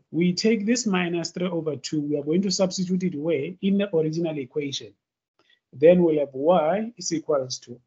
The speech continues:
minus into minus three over two, everything squared, minus three times, open bracket, minus three over two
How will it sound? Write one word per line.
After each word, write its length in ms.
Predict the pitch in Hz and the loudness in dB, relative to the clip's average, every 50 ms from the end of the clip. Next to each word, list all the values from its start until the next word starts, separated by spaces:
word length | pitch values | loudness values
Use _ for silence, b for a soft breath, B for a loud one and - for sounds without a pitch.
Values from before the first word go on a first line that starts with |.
| _ _ _ _ _ _ - | _ _ _ _ _ _ -16
minus 760 | 139 143 147 160 170 190 202 214 220 226 240 262 240 - - | -14 -10 -6 -2 -2 0 0 2 2 2 0 0 -2 -6 -4
into 320 | - 185 175 175 175 - 160 | -2 0 0 0 -2 -4 -8
minus 540 | 156 156 160 180 196 220 226 233 226 226 - | -8 -6 -6 -4 -4 -2 -2 -2 -2 -2 -4
three 260 | - 233 233 247 254 - | -2 0 0 0 0 0
over 260 | 202 190 185 180 156 139 - | 0 0 0 -2 -4 -6 -6
two, 420 | - - - 143 135 147 175 185 - _ _ _ _ _ _ _ _ | -10 -12 -12 -12 -14 -14 -14 -14 -16 _ _ _ _ _ _ _ _
everything 540 | - 185 196 214 233 254 233 240 233 214 208 | 0 2 2 2 2 2 2 2 2 2 2
squared, 600 | 185 185 - _ - 147 139 131 127 120 117 120 - | 0 -2 -6 _ -12 -14 -12 -12 -10 -10 -12 -12 -10
minus 600 | 123 131 139 147 170 196 226 247 277 294 302 285 - | -10 -10 -6 -4 -2 0 0 2 2 0 0 -2 -4
three 420 | - 202 170 151 135 123 120 120 _ _ _ _ _ _ _ _ _ - | -4 -4 -2 -2 -4 -6 -10 -14 _ _ _ _ _ _ _ _ _ -6
times, 720 | - 185 185 180 180 180 180 180 180 185 185 180 - - _ _ _ _ _ _ _ _ _ _ _ _ - | 0 0 2 4 4 2 4 2 2 0 0 -2 -8 -10 _ _ _ _ _ _ _ _ _ _ _ _ -2
open 380 | 160 185 190 190 214 226 226 | 0 0 2 2 2 2 0
bracket, 540 | 185 175 160 151 147 143 147 156 151 151 - _ _ _ _ | 0 0 -2 -2 -2 -2 -2 -4 -4 -4 -8 _ _ _ _
minus 600 | - 135 143 151 170 196 214 226 226 233 233 226 - | -12 -10 -6 -2 -2 0 2 2 2 2 2 0 -2
three 340 | - 233 226 240 240 247 240 | -4 -2 0 0 0 0 0
over 300 | 202 185 180 175 156 139 | 0 0 0 -2 -4 -6
two 460 | 131 - - - 220 180 175 196 233 | -8 -6 -4 -2 -2 0 -2 -2 -4